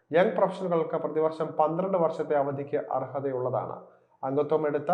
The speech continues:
തീയതി മുതൽ ഓരോ മാസവും സർവീസ് പൂർത്തിയാക്കിയാൽ പ്രോ റാറ്റ അടിസ്ഥാനത്തിൽ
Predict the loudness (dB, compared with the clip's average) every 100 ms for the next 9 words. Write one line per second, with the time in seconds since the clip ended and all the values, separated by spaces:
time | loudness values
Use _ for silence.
0 | -2 -4 -12 -6 -4 -4 -2 -2 -4 -8
1 | -18 -20 _ _ 4 6 6 6 4 0
2 | -2 -4 -2 -2 -2 -8 -12 -12 -12 -6
3 | -4 -4 -4 -2 0 -2 -6 -14 -20 _
4 | _ _ _ _ _ 8 10 10 6 0
5 | 6 8 8 6 6 4 0 0 0 0
6 | -4